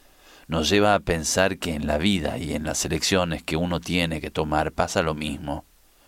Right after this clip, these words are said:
No me gusta esto, cambio. No me gusta aquello, cambio. Otra vez. Me molesta esta situación, vuelvo a cambiar. El cambio es bueno en su justa medida, pero si cambio constantemente,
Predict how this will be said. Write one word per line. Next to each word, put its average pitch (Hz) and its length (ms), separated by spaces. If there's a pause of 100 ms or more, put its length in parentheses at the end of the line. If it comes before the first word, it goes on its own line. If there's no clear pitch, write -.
(120)
No 78 100
me 76 100
gusta 80 340
esto, 120 460 (440)
cambio. 71 560 (680)
No - 80
me 71 120
gusta 76 220
aquello, 101 500
cambio. 73 600 (680)
Otra - 280
vez. - 420 (760)
Me 80 100
molesta 82 460
esta 78 220
situación, 95 680 (560)
vuelvo 73 300
a 71 40
cambiar. 76 520 (1160)
El 95 160
cambio 123 340
es 95 40
bueno 90 480
en 85 140
su 85 160
justa 90 300
medida, 80 380
pero 78 200
si 85 200
cambio 104 360
constantemente, 90 1000